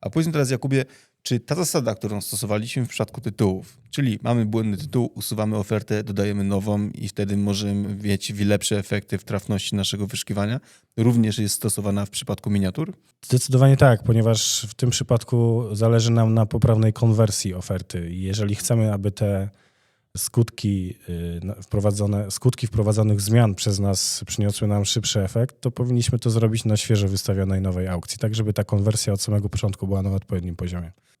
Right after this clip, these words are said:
Speaker 1: Jedna rzecz mnie jeszcze, Jakub, zastanawia, o której słyszałem, ale nie wiem, jak to w praktyce wygląda. Mianowicie powierzchnia grafiki, którą, wszystkich grafik, które uży-, których używamy w miniaturze,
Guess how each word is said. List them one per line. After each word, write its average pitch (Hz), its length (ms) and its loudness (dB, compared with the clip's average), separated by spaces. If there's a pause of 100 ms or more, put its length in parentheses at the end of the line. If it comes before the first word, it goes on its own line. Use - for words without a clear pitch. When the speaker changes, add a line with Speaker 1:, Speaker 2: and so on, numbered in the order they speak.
Speaker 1:
Jedna 143 280 6
rzecz 113 240 0
mnie 95 100 -6
jeszcze, 92 220 -6
Jakub, 95 240 -2
zastanawia, 104 600 0 (800)
o 120 80 -4
której 120 200 4
słyszałem, 117 420 4
ale 104 140 2
nie 104 100 0
wiem, 104 140 0
jak 98 100 -2
to - 100 -8
w 87 60 -8
praktyce 101 400 -6
wygląda. 92 500 -4
Mianowicie 117 640 0 (320)
powierzchnia 117 580 0
grafiki, 107 580 -2
którą, 98 580 -2
wszystkich 120 360 -2
grafik, 98 460 -2
które 98 280 -2
uży-, 101 240 -4
których 98 240 -2
używamy 98 520 -2
w - 180 -14 (200)
miniaturze, 98 580 0